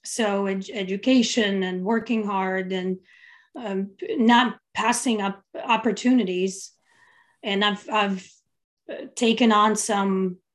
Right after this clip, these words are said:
crazy opportunities, I would say, where, where everybody thought I, I was just insane to, to take something on,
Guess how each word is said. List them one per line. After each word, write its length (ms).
crazy 600
opportunities, 840
I 100
would 180
say, 180
where, 320
where 180
everybody 460
thought 260
I, 220
I 80
was 220
just 260
insane 560
to, 260
to 80
take 220
something 420
on, 440